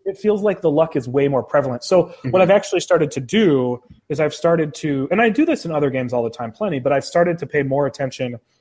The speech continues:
Speaker 1: to the other types of Pokeballs. You know what I
Speaker 2: Mm-hmm.
Speaker 1: mean? So if I know I have some timer balls, then I just stall forever.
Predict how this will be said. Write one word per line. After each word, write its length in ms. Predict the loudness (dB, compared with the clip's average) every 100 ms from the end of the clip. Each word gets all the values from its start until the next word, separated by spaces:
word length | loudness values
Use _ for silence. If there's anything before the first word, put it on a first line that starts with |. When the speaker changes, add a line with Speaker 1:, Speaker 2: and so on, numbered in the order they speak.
| _ -6
Speaker 1:
to 120 | -2
the 180 | 0 0
other 400 | 0 2 2 0
types 400 | -4 -2 -2 -4
of 120 | -12 -8
Pokeballs. 640 | -8 -8 -14 -16 -18 -14
You 100 | -4
know 80 | 0
what 80 | 0
I 40 |
Speaker 2:
Mm-hmm. 180 | 0 -6
Speaker 1:
mean? 120 | -8
So 300 | 0 0 0 -4 -8 -2
if 140 | 2
I 100 | 4
know 220 | 4 4
I 100 | 4
have 200 | 4 0
some 200 | -4 -10
timer 340 | -10 -6 -4 -2
balls, 480 | 0 2 2 0 -10 _ _
then 120 | 0
I 80 | 0
just 260 | 0 -4 -6
stall 340 | -2 0 0
forever. 500 | -2 -6 -8 -12 -18